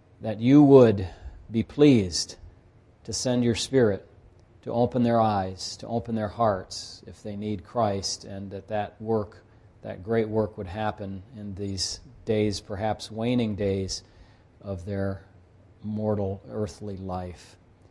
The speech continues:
I want to thank you for the opportunity to look into the Word today. In Jesus' name, amen. Amen. All right.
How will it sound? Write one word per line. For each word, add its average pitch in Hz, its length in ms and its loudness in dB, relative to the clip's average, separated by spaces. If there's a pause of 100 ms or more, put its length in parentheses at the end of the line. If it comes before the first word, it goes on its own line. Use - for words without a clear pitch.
(380)
I - 140 -20
want 101 140 -12
to 95 40 -10
thank 117 380 -2
you 104 120 -4
for 101 280 -4
the 101 120 -2
opportunity 110 680 -2
to - 120 -10
look 107 220 -4
into 113 200 -6
the 113 100 0
Word 110 360 4
today. 92 500 -8 (560)
In 101 120 -10
Jesus' 98 540 -8
name, 87 300 -14 (600)
amen. 92 380 -6 (1500)
Amen. 90 280 -12 (1300)
All 120 160 -14
right. 120 580 -4